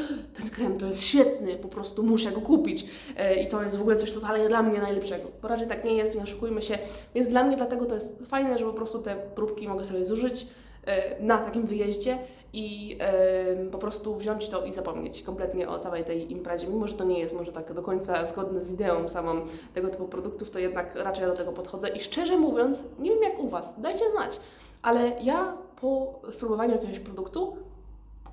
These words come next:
prawie nigdy nie zdecydowałam się na zakup potem pełnowymiarowej wersji.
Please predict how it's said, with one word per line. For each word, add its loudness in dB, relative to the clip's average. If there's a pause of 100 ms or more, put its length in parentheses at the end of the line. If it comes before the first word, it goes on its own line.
prawie 6
nigdy 4
nie 6
zdecydowałam 2
się -2
na -4
zakup -6
potem -4
pełnowymiarowej -4
wersji. -10